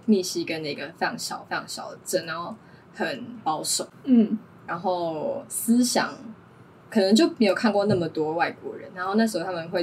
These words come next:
Speaker 1: 对我有一点点不知道跟我，怎么跟我讲话，但其实我都听得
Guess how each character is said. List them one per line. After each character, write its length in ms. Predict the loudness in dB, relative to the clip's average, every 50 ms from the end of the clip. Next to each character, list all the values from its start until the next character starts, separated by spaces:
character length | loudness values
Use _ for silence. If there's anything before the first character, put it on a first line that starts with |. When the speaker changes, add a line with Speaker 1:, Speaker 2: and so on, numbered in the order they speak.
| -2 0
Speaker 1:
对 200 | 0 0 2 0
我 140 | 0 -6 -6
有 120 | -6 -4
一 100 | -4 -4
点 320 | -4 -4 -6 -6 -6 -6 -6
点 260 | -6 -6 -6 -8 -10 -14 -18 -20 -20 -20 -20 -18 -4 2
不 80 | 4
知 40 | 4
道 80 | 4 6
跟 100 | 4 2
我， 80 | 2
怎 100 | 2 0
么 80 | -2 -2
跟 120 | -2 -4
我 80 | -4 -4
讲 200 | -4 -4 -6 -6 -6 -12 -10
话， 160 | -8 -8 -4 0
但 140 | 2 2 2
其 120 | 2 0
实 60 | -2 -4
我 80 | -4
都 100 | -4 -6
听 180 | -6 -6 -8 -10
得 80 | -10